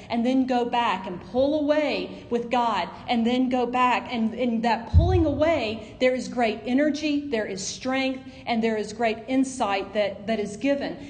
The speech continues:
And I want, I can't help but wonder, as they're, as they're moving along, that they were really good travelers, and they decided to sing some songs together, sing some of the songs of worship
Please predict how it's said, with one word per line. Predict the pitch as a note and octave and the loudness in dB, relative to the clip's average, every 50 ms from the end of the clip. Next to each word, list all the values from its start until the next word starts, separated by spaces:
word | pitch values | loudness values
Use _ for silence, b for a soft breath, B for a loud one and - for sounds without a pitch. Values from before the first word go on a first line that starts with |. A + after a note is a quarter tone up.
| B B B | B B B
And | - C#4 C4 C4 B3 - B3+ | 0 2 2 2 0 -2 -2
I | C#4 C4+ | -2 0
want, | C4+ C4 D#4 F4+ G4 - | 0 2 2 0 0 -2
I | D4+ | -4
can't | - - F#4 A4+ A#4 | -8 -6 -6 -6 -4
help | G4+ A4+ A4 - - | -4 -4 -4 -2 -2
but | E4 - | -2 0
wonder, | B3+ C#4+ C#4+ C#4 B3+ A3 A3 | 2 2 2 2 2 0 0
as | F#3+ A3+ A3+ - | 0 -2 -2 -2
they're, | - A#3 A3+ A3+ A3 - | -2 -2 -2 -2 -4 -6
as | A#3+ B3+ A3+ - | -6 -4 -2 -2
they're | A#3+ A3+ | -2 -2
moving | A3 A3 A#3+ B3 B3+ C#4+ - E4+ E4 D#4+ | -2 -2 0 2 2 2 4 4 4 4
along, | D4+ C4+ A3+ G3+ F#3+ G3+ A3 B3+ - - - - - | 4 2 0 0 -2 -2 -4 -4 -6 -10 -12 -2 0
that | C4 B3+ | 2 4
they | C4+ C#4+ C#4+ | 4 4 4
were | C4 A#3+ A#3+ | 2 2 0
really | A#3 C4+ D4 D#4+ D#4 | 0 0 0 0 0
good | - D4 C#4+ C4+ C4+ - - - | 4 4 4 4 4 2 -2 -4
travelers, | - D4 C4+ B3 B3 A#3+ A#3+ B3 B3 C4 B3+ | 0 2 2 2 2 2 0 0 0 0 0
and | A#3+ | -2
they | A#3 A3+ - - | -2 -4 -4 -2
decided | - B3 A#3+ B3 A#3+ A#3+ | 0 2 2 2 0 -2
to | A3+ | -6
sing | - - - C#4 B3+ B3+ B3 B3 B3+ B3+ - - - | -8 -4 -2 -2 0 0 0 -2 -4 -6 -8 -10 -10
some | - - - B3+ A#3+ | -12 -6 -4 -2 -2
songs | - - - C4+ A#3 G#3 F3 E3 D#3+ - - - | -2 0 0 0 0 0 -2 -4 -8 -10 -12 -8
together, | - A#3 G3+ F#3+ G3 E3+ - - G2 - B B B | -6 -6 -4 -2 -2 -2 -2 -6 -10 -12 B B B
sing | - - E4 E4+ F4 - | -2 2 4 4 4 4
some | - F4 D#4+ | 2 2 2
of | D#4 | 2
the | D#4 D4 | 0 -2
songs | D4 - C#4+ C4+ C4+ C4+ C4+ - | 0 0 2 2 2 2 0 -2
of | A#3+ F#3+ | -2 0
worship | B3 B3+ B3 B3+ B3 - G#3+ G3 G3 B | 0 2 2 0 -2 -2 -4 -6 -6 B